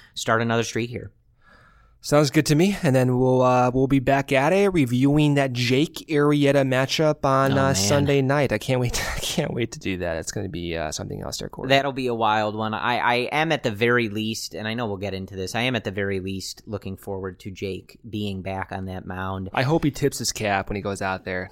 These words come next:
Speaker 2: I mean, we'll
Speaker 1: Yeah,
Speaker 2: talk
Speaker 1: I mean,
Speaker 2: about
Speaker 1: that,
Speaker 2: it later,
Speaker 1: that should
Speaker 2: but
Speaker 1: be
Speaker 2: man,
Speaker 1: a, uh,
Speaker 2: that's gotta
Speaker 1: you
Speaker 2: be
Speaker 1: know,
Speaker 2: something.
Speaker 1: who-, whoever, i-, i-, if it is Kyle who, who's leading off that day, or Jason Heyward or Albert Almora, whoever
Speaker 2: Take,
Speaker 1: it is.
Speaker 2: take a step out, let
Speaker 1: Yep,
Speaker 2: him get his
Speaker 1: we need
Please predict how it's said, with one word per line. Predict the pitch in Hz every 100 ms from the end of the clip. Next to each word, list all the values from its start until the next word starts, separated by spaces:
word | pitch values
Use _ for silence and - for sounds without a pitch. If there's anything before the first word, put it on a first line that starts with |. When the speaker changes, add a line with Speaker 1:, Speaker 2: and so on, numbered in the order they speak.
| _
Speaker 2:
I | -
mean, | 120
we'll | 131
Speaker 1:
Yeah, | 113
Speaker 2:
talk | 147
Speaker 1:
I | 117
mean, | 127
Speaker 2:
about | 127
Speaker 1:
that, | 101
Speaker 2:
it |
later, | 101 139
Speaker 1:
that | 90
should | -
Speaker 2:
but | -
Speaker 1:
be | 127
Speaker 2:
man, | 123
Speaker 1:
a, | 123 117 110 107
uh, | 104
Speaker 2:
that's | 104 101
gotta | 101 104 143
Speaker 1:
you |
Speaker 2:
be | 131
Speaker 1:
know, | 104
Speaker 2:
something. | 90 92 95 87 -
Speaker 1:
who-, | 127 147 131
whoever, | 143 160 156 147 131
i-, | 123
i-, | 127 127 123
if | 120 113
it | 127
is | 139 -
Kyle | - 113 117 113 117
who, | 113 117 110
who's | 110 107 104
leading | 113 110 107
off | 104 -
that | 104 101
day, | 95 101 95
or | 92
Jason | 87 104 104 101
Heyward | 104 101 101
or | 95
Albert | 87 98 101
Almora, | 95 98 98 95
whoever | 110 120 151
Speaker 2:
Take, | 143
Speaker 1:
it |
is. | 104
Speaker 2:
take | 143 139
a |
step | - 127 113
out, | 104 101 101
let | 104
Speaker 1:
Yep, | 117
Speaker 2:
him | 110
get | 107
his |
Speaker 1:
we |
need | 107